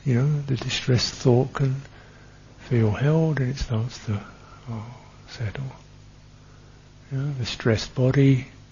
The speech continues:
begins to settle. It doesn't happen in a second, but it be-, gradually begins to settle because the, the healing of relationship.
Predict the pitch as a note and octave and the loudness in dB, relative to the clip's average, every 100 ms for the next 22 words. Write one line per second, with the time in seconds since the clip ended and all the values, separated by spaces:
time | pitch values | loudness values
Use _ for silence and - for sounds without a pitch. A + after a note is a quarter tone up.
0 | - - - A#2 A2+ - A#2 A#2 - - | -20 -10 -4 -4 -4 -2 -4 -4 -12 -20
1 | - - - - - - - A2+ - - | -20 -20 -20 -20 -20 -12 -4 -4 -4 -12
2 | - - - - - - - - G#3+ A#2 | -18 -20 -20 -20 -20 -20 -14 -4 -2 0
3 | G2+ - - - - - - - - - | -2 -4 -14 -20 -20 -20 -20 -20 -20 -20
4 | - - A#2 - A#2 A2+ - - A2 - | -20 -6 -4 -2 -4 -4 -6 -6 -4 0
5 | D#3 C#3 G#2+ A2 A2 C#3 - - A#2+ A2+ | 2 2 -2 -2 -4 -6 -10 -6 0 2
6 | A2 A2+ G#2 G#2+ G#2+ G2+ - A#2+ A#2+ A2+ | 0 -2 -2 -2 -4 -6 -6 -4 -4 -4
7 | C#3 B2 A#2+ B2+ B2+ - - - - - | -6 -6 -4 -2 -2 -4 -10 -20 -20 -20
8 | - - - - - - C#3+ B2+ B2+ - | -20 -20 -20 -20 -20 -16 -2 0 2 -2
9 | - F4+ - C3 B2+ B2+ B2+ - - - | -10 -16 -6 2 4 4 2 -2 -12 -20
10 | - - - - - E3+ E3+ D#3+ G#2+ A#2 | -20 -20 -20 -20 -6 2 4 6 2 -2
11 | B2 - - - - - - - - - | -10 -16 -20 -20 -20 -20 -20 -20 -20 -20
12 | - - - - - - - - - - | -20 -20 -20 -20 -20 -20 -20 -20 -20 -20
13 | - - - - - - - - - - | -20 -20 -20 -20 -20 -20 -20 -20 -20 -16
14 | - A2 G2+ G2 G2 F#2 A2+ - | -6 -4 0 0 -2 -4 -6 -8